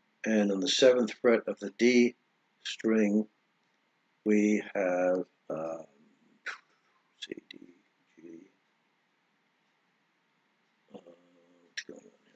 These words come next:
Wait a minute, let's see. Um, A, B, C, D. We have an E note here. So we have an A note and an E note.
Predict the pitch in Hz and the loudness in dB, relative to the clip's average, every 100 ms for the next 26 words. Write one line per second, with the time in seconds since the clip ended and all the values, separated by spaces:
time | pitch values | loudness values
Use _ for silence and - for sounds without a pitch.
0 | _ - _ _ _ - - - _ _ | _ -20 _ _ _ -14 -14 -14 _ _
1 | _ _ _ _ _ _ _ _ _ _ | _ _ _ _ _ _ _ _ _ _
2 | _ 101 95 95 98 98 101 95 92 90 | _ -4 -2 0 0 0 -2 -2 -4 -4
3 | _ _ _ - 104 117 131 123 104 - | _ _ _ -4 -2 2 2 2 -2 0
4 | 113 110 113 107 - - - 110 107 107 | 2 4 2 0 -4 -2 2 2 4 0
5 | - _ _ - 92 87 87 - _ _ | -2 _ _ -4 0 0 -2 -8 _ _
6 | _ _ _ _ _ 107 104 101 104 139 | _ _ _ _ _ -6 -4 -4 2 6
7 | 143 104 85 - 85 78 104 101 107 104 | 8 6 2 -2 -6 -4 -4 -2 -2 -2
8 | - 143 175 185 185 185 - - 110 104 | 6 8 10 12 12 10 2 -4 0 0
9 | - 123 117 85 82 - | -2 -2 0 -2 -8 -14